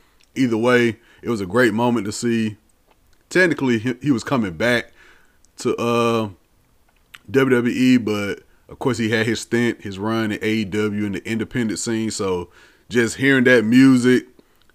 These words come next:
that you heard on A E W a couple months ago, the same type of entrance and everything, and just seeing that at WrestleMania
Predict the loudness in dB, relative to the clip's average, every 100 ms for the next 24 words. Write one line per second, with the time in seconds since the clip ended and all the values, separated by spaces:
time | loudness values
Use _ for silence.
0 | _ -6 -6 -4 -6 -2 2 4 4 4
1 | 4 6 6 6 6 4 0 -2 -8 _
2 | _ _ _ _ _ _ _ _ -16 -2
3 | -2 0 0 0 -2 -4 -2 0 -2 -4
4 | -12 -14 -6 -2 -2 0 -2 -2 -4 -2
5 | -2 -2 -4 -2 0 0 -2 -4 -2 -2
6 | -4 -8 -18 -20 -10 -6 -4 0 0 2
7 | 2 2 0 -2 -2 -2 0 0 0 -4
8 | -8